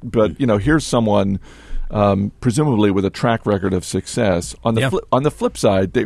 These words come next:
Speaker 1: you know, just like not every investor is great, not every activist investor can be, you know, great at their job. What, what, what's, like, one or two things to look for, for, you know, for shareholders when they hear that an activist investor has just taken a stake, whether it's a,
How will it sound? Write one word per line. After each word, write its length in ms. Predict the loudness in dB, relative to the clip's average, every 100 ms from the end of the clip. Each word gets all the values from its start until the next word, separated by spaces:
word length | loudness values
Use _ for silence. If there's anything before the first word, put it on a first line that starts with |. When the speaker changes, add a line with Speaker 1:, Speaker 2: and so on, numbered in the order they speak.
| -2
Speaker 1:
you 80 | -2
know, 220 | -2 -2 -6 -20 -20 -12
just 280 | -6 -6 -4 0
like 260 | 0 0
not 180 | 0 2
every 400 | 2 0 -2 -2
investor 480 | -2 0 0 0 -2
is 100 | 0
great, 220 | -2 0
not 200 | 0 0
every 240 | 0 -2
activist 560 | -2 -2 -2 -2 -2 -4
investor 420 | -4 -2 -4 -6
can 200 | -6 -6
be, 180 | -4 -8 -12 -10
you 100 | -6
know, 220 | -6 -8 -16 -14
great 280 | -2 0 0
at 100 | 0
their 140 | -2
job. 300 | 2 0 0 -4 -16 -16 -14
What, 260 | 0 0 0
what, 380 | 2 2 2 -4 -4
what's, 220 | -4 -2
like, 140 | -2
one 220 | 0 2
or 80 | 2
two 180 | 0 -2
things 240 | -2 -4 -2
to 100 | 0
look 220 | 0 0
for, 460 | -2 0 0 -4 -10
for, 320 | _ -8 -8 -8
you 120 | -8
know, 400 | -6 -4 -6 -8 -14
for 180 | -8 -8
shareholders 800 | -2 0 2 2 2 2 0 -4 -12 -20 -20 -20 -20 -14
when 420 | 0 2 4 2 2
they 180 | 2
hear 280 | 4 4 4
that 160 | 4 0
an 100 | 0
activist 480 | 0 0 -2 -4 -2
investor 420 | 0 0 0 -4
has 180 | -2 -2
just 240 | -4 -2
taken 360 | -2 -2 -2 -4
a 100 | -6
stake, 360 | -6 -2 0 2
whether 240 | 2 0
it's 140 | -2
a, 140 | -2